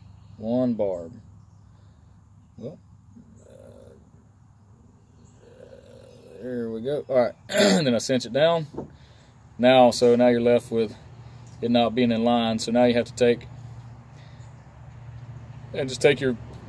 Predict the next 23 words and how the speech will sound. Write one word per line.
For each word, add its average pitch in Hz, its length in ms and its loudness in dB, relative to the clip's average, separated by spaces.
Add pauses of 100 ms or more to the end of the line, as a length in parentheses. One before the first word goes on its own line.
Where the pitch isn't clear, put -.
(140)
couple 156 160 2
of 147 80 -4
your 143 80 -4
fingers 156 380 0
and 123 100 0
just 120 180 -4 (420)
double 135 300 6
over 143 280 4
on 135 140 0
the, 117 240 4 (640)
the 120 80 -2
line 151 520 2 (120)
and 110 100 -6
make 123 180 0
a 131 40 -4
little 127 200 0
loop 156 220 2 (640)
and - 100 -16
put 135 120 2
it 131 60 6
over 123 160 6
one 131 240 0
barb. 110 360 6